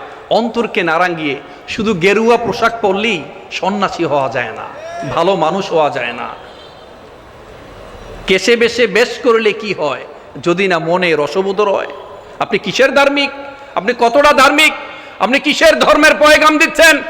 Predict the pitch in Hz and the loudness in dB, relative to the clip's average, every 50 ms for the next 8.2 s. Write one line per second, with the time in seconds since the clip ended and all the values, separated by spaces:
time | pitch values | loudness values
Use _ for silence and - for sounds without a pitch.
0 | - - - - - 208 - - 285 269 277 302 349 330 - - 339 330 - 339 | -12 -12 -10 -2 -2 0 0 2 4 4 6 6 6 4 4 4 2 4 4 4
1 | 359 339 - 339 320 330 330 320 285 - - - - - - - - 330 320 330 | 4 6 6 6 8 8 8 6 4 2 -4 -8 -10 -12 -4 2 4 4 6 6
2 | 359 339 339 - 349 330 311 - 320 311 214 320 320 381 415 403 - 359 370 370 | 4 4 4 4 4 4 4 4 2 2 4 6 6 8 6 6 6 6 6 6
3 | 339 339 339 349 - - 415 330 - 359 392 381 - 370 370 359 359 349 285 339 | 6 6 6 6 4 4 2 2 4 4 2 4 4 4 4 4 4 4 6 6
4 | 330 330 311 277 - - - - - - - 240 269 320 302 - 254 208 - 339 | 8 8 6 4 2 -4 -8 -10 -2 -2 -2 0 0 -2 -2 -2 -4 0 4 4
5 | 427 427 403 403 403 349 349 - - 285 285 262 - - 220 196 165 139 - - | 4 6 6 6 6 6 4 4 6 6 6 6 6 4 4 2 2 0 -4 -10
6 | - - - - - - - - - - - - - - - - - - - - | -14 -16 -18 -20 -20 -20 -20 -20 -20 -20 -20 -20 -20 -20 -20 -20 -20 -20 -20 -20
7 | - - - - - - - - - - 202 247 247 269 247 247 220 - 269 254 | -20 -20 -20 -20 -20 -20 -20 -18 -4 0 2 2 2 2 2 2 2 2 2 4
8 | 240 247 247 240 | 4 4 4 4